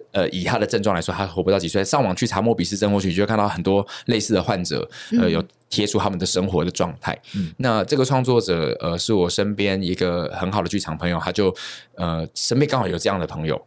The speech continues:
Speaker 1: 他就用了他的这个疾病为题材，创造出了这个音乐剧，叫做《没有脸的娃娃》。我自己还非常非常的喜欢，
Speaker 2: 嗯。
Speaker 1: 因为本身故事写得非常好，他主要要讨论的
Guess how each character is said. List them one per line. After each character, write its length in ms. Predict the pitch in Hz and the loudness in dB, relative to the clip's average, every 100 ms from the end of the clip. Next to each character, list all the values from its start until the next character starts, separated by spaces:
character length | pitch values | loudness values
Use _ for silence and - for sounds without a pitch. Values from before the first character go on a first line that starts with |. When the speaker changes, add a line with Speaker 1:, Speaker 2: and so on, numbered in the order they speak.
| _ | _
Speaker 1:
他 120 | - | -4
就 100 | 101 | -2
用 200 | 95 135 | 2 2
了 40 | 92 | 2
他 140 | 92 | 0
的 100 | 90 | -2
这 140 | 82 90 | -2 -4
个 80 | |
疾 260 | 87 - 85 | -4 -4 -4
病 240 | 87 85 - - - - _ _ | -2 -4 -6 -16 -20 -20 _ _
为 140 | - 98 | 0 0
题 280 | - - 98 | 0 -2 -2
材， 300 | - 76 87 | -2 -4 -4
创 300 | - 123 101 | -4 -2 2
造 120 | 95 | 0
出 160 | 87 92 | 2 2
了 80 | 82 | 2
这 140 | 90 | 0
个 140 | 82 | -2
音 200 | - 87 | 0 0
乐 200 | 87 82 | 2 0
剧， 280 | 76 - - - _ | -2 -8 -8 -14 _
叫 200 | 104 92 | -2 0
做 200 | 95 90 | 0 -2
《没 120 | 95 95 | 0 2
有 100 | 107 | 2
脸 120 | 85 | 0
的 60 | |
娃 160 | 82 82 | -2 -2
娃》。 160 | 85 87 | 0 0
我 120 | 95 | 0
自 140 | - 135 | 0 0
己 80 | |
还 120 | 87 90 | 0 -2
非 140 | 104 | -2
常 160 | 92 82 | -2 0
非 100 | 92 | 0
常 140 | 85 | 0
的 60 | 82 | -2
喜 240 | - - | -4 -6
欢， 280 | - - 185 | -4 -4 -4
Speaker 2:
嗯。 100 | 226 | -2
Speaker 1:
因 120 | 220 131 | 0 2
为 120 | 120 | 0
本 200 | - 101 | 0 -2
身 320 | 98 120 123 127 - - | 2 2 0 -2 -6 2
故 140 | 139 | 2
事 160 | - 127 | 2 0
写 200 | - 82 | 2 2
得 80 | |
非 140 | 87 90 | 2 0
常 180 | 90 90 | 0 -2
好， 280 | - - - - - - | -4 -4 -8 -14 -14 -4
他 100 | 165 | -2
主 140 | 147 | 2
要 100 | 107 | 4
要 120 | 127 | 4
讨 160 | 131 92 | 2 2
论 140 | 107 | 4
的 140 | 104 | 2